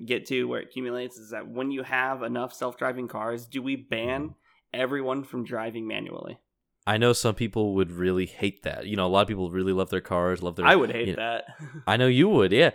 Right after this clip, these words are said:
Speaker 2: And I would, I would really miss having a motorcycle, but like I said, I, I think the benefits coming from having a vehicle that will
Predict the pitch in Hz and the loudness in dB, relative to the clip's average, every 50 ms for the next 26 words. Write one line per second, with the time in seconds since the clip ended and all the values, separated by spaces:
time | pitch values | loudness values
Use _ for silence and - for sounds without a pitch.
0 | - - - - _ - 139 139 135 127 - - _ _ _ - - 208 220 220 | 0 -10 -20 -16 _ 2 4 4 4 2 -2 -6 _ _ _ 6 6 6 6 2
1 | - - - _ _ _ - 147 165 196 196 175 135 117 - - 117 123 120 117 | -4 -10 -12 _ _ _ -2 0 2 2 2 0 -2 -6 -8 0 2 2 2 2
2 | 110 98 95 92 95 98 - - 110 98 95 95 90 85 80 78 80 82 87 - | 0 0 2 2 2 2 2 2 2 2 2 2 0 -2 -4 -2 -4 -4 -4 -2
3 | - 92 90 - 104 101 104 95 - - 92 - - 92 92 - 92 90 - - | -2 -2 0 0 -2 -4 -4 -6 -4 -4 -4 -4 -4 -8 -8 -6 -6 -6 -6 -4
4 | - 90 85 82 80 - - - 90 92 95 95 95 95 92 90 - _ 95 95 | -4 -2 -2 -2 -4 -6 -4 -4 -2 0 2 2 2 2 0 -2 -4 _ 0 0
5 | 95 - - - 113 117 113 - - 104 95 92 90 87 85 82 80 80 78 - | 0 0 -2 -4 -4 -4 -4 -8 -8 -6 -4 -4 -4 -4 -6 -6 -8 -12 -14 -16
6 | _ _ _ _ - 92 92 - - - - - - _ _ - - _ - 98 | _ _ _ _ -4 -2 -2 -2 -4 -6 -12 -20 -20 _ _ -20 -6 _ 2 2
7 | 85 87 85 - - 82 73 - - - - - 104 92 92 90 90 - - - | 2 2 0 0 -2 -4 -2 -4 -8 -10 -6 -4 -4 -2 -2 -4 -6 -8 -8 -6
8 | 90 80 73 71 73 73 - - _ _ _ - - - 92 92 80 87 87 85 | -4 -4 -4 -4 -8 -12 -14 -16 _ _ _ -14 -6 -2 -2 -2 -2 -2 -4 -4
9 | 80 - - - 92 82 92 95 95 104 101 - 98 92 90 78 - 87 87 85 | -6 -8 -6 -6 -6 -4 -2 -2 0 -2 -2 -2 -2 -2 -2 -2 -4 -4 -8 -8
10 | 78 - | -8 -10